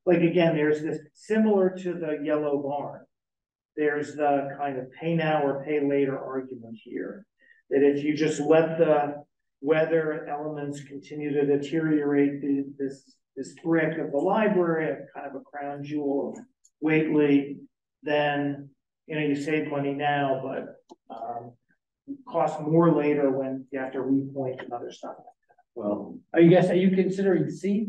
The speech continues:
Speaker 1: I'm considering A.
Speaker 3: Oh, okay.
Speaker 1: So, so I'm trying to,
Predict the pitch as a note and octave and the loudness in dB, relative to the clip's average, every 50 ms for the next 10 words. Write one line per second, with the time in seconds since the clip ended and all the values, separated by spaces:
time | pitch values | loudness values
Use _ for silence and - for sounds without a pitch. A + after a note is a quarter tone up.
0 | - - G3+ G3+ G#3 - A3+ A3 G#3 A3+ A3 G#3+ F#3+ F3+ F3+ - - E3+ E3 - | -4 -4 -2 -2 0 0 0 -2 -2 -2 0 0 0 0 -2 -4 -4 -6 -6 -6
1 | - - - - - E3+ F3 E3+ D#3 - - - F3+ F3+ F3+ F#3+ F3 D#3+ - - | -6 -8 -10 -4 0 2 2 2 2 0 -2 -4 -4 -2 0 0 0 -2 -2 -4
2 | - F#3+ F3+ - - - F#3+ F3+ F3 F3 E3+ F#3 F#3 F3+ F3 E3+ - - - | -4 -4 -4 -4 -6 -6 -4 -4 -4 -4 -4 -4 -2 -2 -2 -2 -4 -6 -12